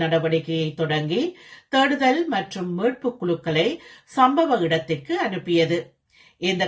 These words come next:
கடற்படையினர் அப்பகுதியில் வெள்ள நிவாரண குழுவில் இருந்ததாக கடற்படை செய்தி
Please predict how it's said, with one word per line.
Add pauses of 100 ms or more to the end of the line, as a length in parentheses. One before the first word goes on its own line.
கடற்படையினர் (180)
அப்பகுதியில் (440)
வெள்ள (100)
நிவாரண (160)
குழுவில்
இருந்ததாக (480)
கடற்படை (220)
செய்தி